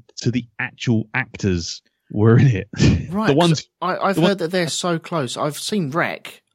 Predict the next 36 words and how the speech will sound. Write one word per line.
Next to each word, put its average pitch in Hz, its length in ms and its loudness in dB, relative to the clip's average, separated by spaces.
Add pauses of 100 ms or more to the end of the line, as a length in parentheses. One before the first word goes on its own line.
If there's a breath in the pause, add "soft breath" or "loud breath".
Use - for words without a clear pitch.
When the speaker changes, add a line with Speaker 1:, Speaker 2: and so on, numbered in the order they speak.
(120)
Speaker 2:
but 110 80 -2
I've 139 140 -4
never 156 200 -4
gone 143 240 -6
to - 100 -14
quarantine 123 580 -6
because 117 260 -12
I've 117 200 -8
heard 135 300 -6
that - 160 -10
it's - 180 -12
just - 360 -10
a 107 40 -10
shot - 240 -10
for 123 120 -12
shot - 400 -10 (400 soft breath)
and 113 200 -8
there's 117 160 -6
no 120 140 -4
real 113 320 -6
need 110 280 -8
to 110 80 -14
watch - 300 -12
it. - 120 -14
So 113 280 -8
I, 110 80 -10
I - 40 -8
just 113 180 -10
stuck - 340 -12
with 120 160 -14
the 107 160 -8
Spanish 135 480 -10
version. - 440 -14 (960)
Speaker 1:
Yeah, 143 320 0
it's 123 180 -6
identical. 127 640 -4